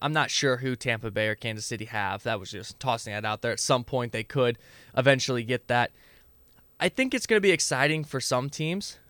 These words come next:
Um, we, if Jeff Fisher is still in the league, he couldn't go seven and nine anymore. So that's a pretty impressive feat for him. The Dallas Cowboys can't go eight and eight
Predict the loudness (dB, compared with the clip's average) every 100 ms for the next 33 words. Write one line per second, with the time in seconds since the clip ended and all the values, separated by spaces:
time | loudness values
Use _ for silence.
0 | -2 0 2 0 -6 -12 _ -4 -2 -2
1 | -4 _ _ -6 0 0 2 0 -4 -2
2 | -4 -2 -2 -2 -2 -2 -4 -6 -4 -2
3 | 0 0 2 0 0 -4 -6 -4 -6 -8
4 | -8 -6 -4 -4 -6 -8 _ -20 -20 -4
5 | 0 0 0 0 0 0 0 0 -4 -4
6 | -4 -6 -2 0 0 -4 -12 0 4 4
7 | 4 0 0 2 2 -2 -2 -2 -4 -4
8 | -6 -6 -6 -4 0 0